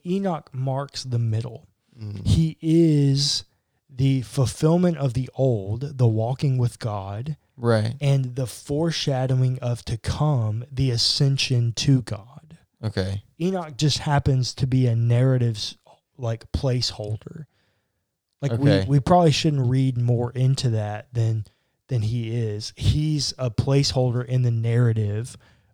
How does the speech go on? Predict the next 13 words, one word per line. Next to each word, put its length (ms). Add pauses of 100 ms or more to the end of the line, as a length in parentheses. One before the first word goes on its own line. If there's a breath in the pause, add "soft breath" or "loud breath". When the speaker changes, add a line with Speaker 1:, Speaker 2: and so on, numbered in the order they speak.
(140)
Speaker 1:
of 640 (1300)
what 360
Adam 400
was 500
and 240
could 240
have 240
been 560 (140)
Speaker 2:
Mm. 420 (260)
Speaker 1:
to 120
what 340
Jesus 920 (480)
is 760